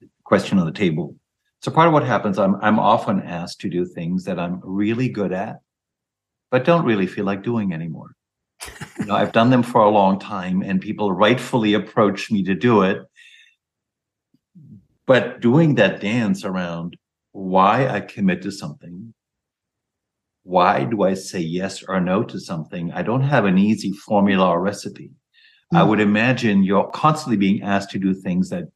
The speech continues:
Speaker 1: you would love to do, maybe don't have time to do. How do you navigate that for yourself?
Speaker 2: <laughs> Well, <laughs> I feel like you have just peered inside my psyche to ask me that question,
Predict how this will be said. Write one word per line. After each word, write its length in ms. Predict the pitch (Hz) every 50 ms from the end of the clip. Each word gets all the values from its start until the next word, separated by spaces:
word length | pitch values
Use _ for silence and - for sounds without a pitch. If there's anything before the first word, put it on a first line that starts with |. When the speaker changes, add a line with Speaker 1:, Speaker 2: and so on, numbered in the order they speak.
| _ -
Speaker 1:
you 140 | 92 92 85
would 160 | 87 87 78
love 260 | 85 90 95 98 -
to 100 | - -
do, 260 | 135 135 135 131 131 123
maybe 280 | 113 95 87 85 90
don't 220 | 85 82 87 87 87
have 220 | 92 87 - - _ _
time 220 | 101 104 107 107
to 140 | - - 123
do. 440 | 107 120 127 127 120 120 123 120 - - - - - - - - _ _ _ _ _ _
How 200 | - 139 127 143
do 100 | 156 165
you 100 | 165 156
navigate 720 | 131 113 110 117 131 131 131 120 - 98 90 87 87 - _ _ _
that 260 | - 98 92 92 - _
for 140 | - 104 90
yourself? 580 | 90 90 90 - - - - 113 113 110 - _ _ _ _ _ _ _ _ _ _ _ _ - - - -
Speaker 2:
<laughs> 20 | 214 208 - - - 320 - - - _ - 254 - - _ _ - - - _ - - - - - - - - - _ _ -
Well, 340 | 190 214 202 196 208 220 214 - - - _ _ -
<laughs> 340 | - - 139 135 - - -
I 200 | 190 208 214 208
feel 500 | - - - - - 247 285 247 269 277
like 380 | 240 208 208 214 202 - - 175
you 180 | 185 190 196
have 180 | 202 208 180 147
just 300 | 143 190 190 190 - -
peered 380 | - - 214 220 214 208 185
inside 540 | 196 180 175 185 - - 190 175 180 180 151
my 180 | 156 170 160 147
psyche 600 | - - - - 190 185 185 185 - 170 143 139
to 120 | - - 160
ask 420 | 165 - 156 170 165 - - -
me 120 | 170 160
that 260 | 143 156 147 147 - -
question, 640 | - 165 156 160 - - - - 156 131 135 -